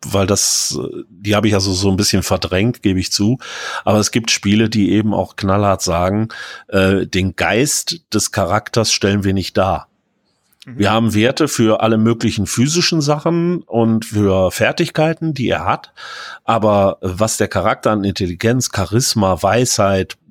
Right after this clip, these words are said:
Speaker 1: was auch immer anschleppend, äh, das ist seine Sache, also die Sache des Spielers.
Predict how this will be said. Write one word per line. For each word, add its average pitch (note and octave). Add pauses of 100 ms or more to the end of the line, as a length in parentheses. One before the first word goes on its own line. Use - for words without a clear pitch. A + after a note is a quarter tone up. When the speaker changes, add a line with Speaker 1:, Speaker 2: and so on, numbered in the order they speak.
(400)
Speaker 1:
was A2+
auch G2
immer G2+ (360)
anschleppend, G2
äh, F#2 (140)
das G#2
ist -
seine A#2
Sache, E2+
also G2
die F#2
Sache A2
des F#2
Spielers. -